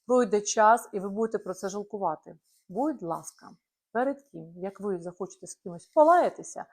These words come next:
подумайте, навіщо це вам потрібно. Багато енергії, багато емоцій, вам буде хотітися з-, відстоювати свої кордони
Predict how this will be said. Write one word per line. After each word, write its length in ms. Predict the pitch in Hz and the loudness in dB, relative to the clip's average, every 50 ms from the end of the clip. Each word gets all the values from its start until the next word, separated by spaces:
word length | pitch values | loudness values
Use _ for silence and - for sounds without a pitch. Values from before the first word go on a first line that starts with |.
| _ - - - - _ _ _ | _ -20 -20 -20 -20 _ _ _
подумайте, 760 | - 302 262 226 196 226 208 170 175 160 160 - - 156 156 180 | -8 -8 -8 -6 -6 -8 -8 -8 -8 -12 -14 -14 -14 -16 -16 -12
навіщо 600 | 190 185 185 190 185 170 180 202 226 - - - | -10 -6 -4 -4 -4 -4 -6 -8 -10 -10 -14 -16
це 220 | 233 - - - 175 | -18 -16 -12 -10 -10
вам 280 | 156 160 165 170 170 _ _ | -8 -10 -10 -12 -16 _ _
потрібно. 500 | - 196 _ - - - _ - - - _ _ _ _ _ _ _ _ _ _ _ _ _ _ _ _ _ _ _ _ _ _ _ - | -20 -20 _ -20 -20 -20 _ -20 -20 -20 _ _ _ _ _ _ _ _ _ _ _ _ _ _ _ _ _ _ _ _ _ _ _ 0
Багато 480 | 190 160 165 196 240 285 285 285 269 | 0 0 2 0 -2 -8 -6 -4 -2
енергії, 520 | 254 226 214 196 180 175 170 156 147 170 175 | -2 -2 -2 -4 -6 -8 -8 -10 -14 -16 -10
багато 680 | 156 160 180 175 - 190 202 220 226 220 - 240 226 - | -6 -4 -4 -4 -2 0 0 0 0 0 -2 -4 -4 -4
емоцій, 640 | 226 214 202 180 175 175 - - - 190 180 180 | -6 -8 -6 -8 -8 -10 -12 -16 -14 -14 -14 -12
вам 260 | 233 175 190 190 190 185 | -8 -6 -6 -6 -4 -4
буде 220 | 196 208 185 220 | -6 -4 -4 -6
хотітися 680 | 214 - 214 202 - - 208 - - 214 - - 208 190 | -6 -6 -8 -8 -8 -10 -16 -14 -14 -12 -10 -10 -10 -10
з-, 320 | 180 175 - - - 185 190 196 220 196 175 180 | -12 -14 -18 -20 -20 -20 -20 -20 -20 -16 -12 -12
відстоювати 800 | 220 - - - _ - 208 202 208 208 196 202 202 - 196 | -10 -10 -12 -8 _ 0 2 2 2 2 0 -2 -4 -6 -8
свої 320 | 190 - - 185 185 190 185 | -8 -8 -8 -6 -6 -6 -6
кордони 680 | 190 - 190 185 180 156 156 165 156 156 165 170 160 | -4 -4 -4 -4 -4 -4 -6 -8 -8 -8 -10 -16 -20